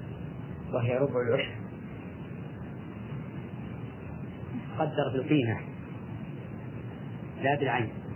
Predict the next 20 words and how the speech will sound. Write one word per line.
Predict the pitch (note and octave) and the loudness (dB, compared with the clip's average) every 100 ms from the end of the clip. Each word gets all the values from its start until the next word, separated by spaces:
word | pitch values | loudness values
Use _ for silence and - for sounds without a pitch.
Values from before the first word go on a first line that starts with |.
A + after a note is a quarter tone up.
| - - - - - - - - - - - - - - - - | -4 -4 -4 -4 -2 -2 -4 -4 -6 -6 -6 -6 -6 -6 -4 4
فإذا | C3 C#3+ C#3 | 6 6 6
كان | C#3 | 6
عنده | C#3+ C#3 C3+ | 6 6 6
مائة | B2+ C3+ C#3 C3 B2 | 6 6 4 2 4
شاة | B2+ - A#2 A#2 - - - | 4 6 0 -2 -4 -4 0
مثلًا | C3+ B2 B2 B2+ - - | 2 4 4 4 2 -2
وهو | B2 A#2 B2+ A#2 A2+ | 2 8 8 8 6
يبيع | A#2+ C3+ A#2 | 4 6 8
ويشتري | A#2+ A2+ C#3 C3 | 8 6 4 2
في | - | 2
الغنم | B2 B2+ B2+ C#3+ - - - - - - - - - - - | 2 2 0 -2 -6 -6 -6 -6 -6 -8 -8 -6 -6 -6 -4
بالتكسب | A2 - C#3 A#2+ - A#2 - - - - - - - - - - C3+ | -2 2 2 2 2 0 0 -6 -6 -6 -6 -6 -6 -6 -6 0 4
فإنه | C3+ C3+ C3 B2 | 6 8 6 8
يقدر | D#3 - C3 | 6 6 2
قيمة | - C#3+ A#2+ | 8 8 8
هذه | A#2+ B2 B2+ A#2+ A#2+ | 4 4 4 4 6
المائة | C3+ C#3 A2+ - - - - - - - - - - | 6 6 2 0 -6 -6 -6 -6 -6 -4 -4 -2 8
ويخرج | C#3+ C3+ C#3+ B2+ | 10 10 6 6
ربع | C3+ A#2+ | 6 6
العشر، | A#2 A2 | 2 0